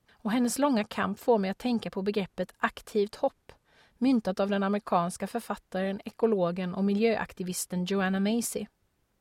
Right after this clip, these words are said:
Macy menar att vår kamp för en bättre värld ofta hämmas genom att vi bara orkar kämpa när vi känner oss hoppfulla. När vi tror på att det som vi hoppas på verkligen kommer att lyckas.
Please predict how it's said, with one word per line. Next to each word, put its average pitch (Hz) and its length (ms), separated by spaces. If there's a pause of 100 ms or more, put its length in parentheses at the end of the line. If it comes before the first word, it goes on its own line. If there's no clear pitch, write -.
(400)
Macy 262 340
menar 254 360
att - 200
vår 269 100
kamp 208 400
för 220 120
en 220 160
bättre 202 340
värld 180 360
ofta - 240
hämmas 240 680 (300)
genom 269 240
att 294 160
vi 208 80
bara 214 380
orkar 190 180
kämpa 262 480
när 214 100
vi 208 120
känner 180 320
oss 170 120
hoppfulla. - 640 (800)
När 254 80
vi 320 100
tror 226 220
på - 120
att 247 60
det 196 140
som 214 180
vi 185 60
hoppas 180 400
på 175 160
verkligen 202 420
kommer 170 260
att 180 160
lyckas. - 600